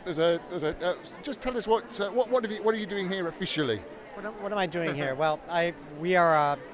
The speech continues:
Speaker 2: distribution company, so we're looking for, uh, publishers that would like to distribute their books in the United States, North America, and worldwide through Baker and Taylor.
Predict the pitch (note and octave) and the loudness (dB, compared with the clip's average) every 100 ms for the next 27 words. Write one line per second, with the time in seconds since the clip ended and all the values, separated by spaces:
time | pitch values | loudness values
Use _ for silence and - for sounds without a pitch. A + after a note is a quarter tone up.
0 | - D#3+ - D3+ D#3 C#3+ D3 C3+ C3+ F#3 | -10 -8 -6 -6 -6 -8 -10 -10 -8 -10
1 | G3+ - C#3+ C3+ C#3 C#3 B2+ - C3+ C3 | -8 -6 -4 -4 -6 -8 -10 -6 -2 0
2 | C3 A2 - - - - - - - - | -2 -6 -16 -20 -20 -20 -20 -20 -20 -8
3 | C#3 C#3 D#3 D3 E3 F#3 F3 C#3+ D#3 C#3 | -4 -2 -4 -4 -6 -6 -8 -8 -8 -6
4 | C3+ C#3 - D3 C3 C3 B2 C#3+ C#3+ D3 | -4 -4 -6 -10 -10 -10 -10 -8 -6 -6
5 | C3 C#3+ - - C#3 B2 B2+ B2+ B2 - | -8 -10 -10 -12 -10 -10 -8 -8 -8 -8
6 | D3 C#3+ C3+ C3 A#2+ B2 C#3+ D3 D#3+ D3+ | -8 -8 -10 -10 -10 -8 -6 -6 -6 -4
7 | D3+ C#3+ C#3+ E3 F3 F3 F#3 C3+ C#3+ C3 | -4 -8 -8 -6 -4 -2 -2 -2 -6 -6
8 | B2+ C3+ B2 C#3+ G2 | -6 -10 -8 -8 -8